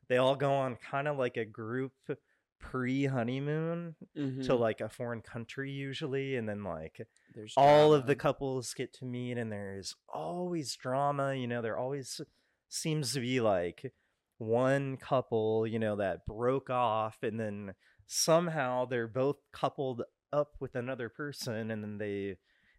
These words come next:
Speaker 1: they meet, and of course there's chemistry, you know. I,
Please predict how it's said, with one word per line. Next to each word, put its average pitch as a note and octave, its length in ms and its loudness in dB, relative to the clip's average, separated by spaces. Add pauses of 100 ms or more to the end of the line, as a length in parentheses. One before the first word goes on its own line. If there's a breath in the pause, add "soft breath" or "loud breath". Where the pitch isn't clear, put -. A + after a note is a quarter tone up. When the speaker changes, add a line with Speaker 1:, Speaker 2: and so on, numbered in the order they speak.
Speaker 1:
they G#2 120 -6
meet, D#3+ 420 0
and B2 120 -2
of F#2+ 120 -8
course D#3+ 640 -6
there's B2+ 320 -6
chemistry, C3 680 -4
you B2+ 120 -4
know. A#2+ 460 -2
I, G2+ 140 -4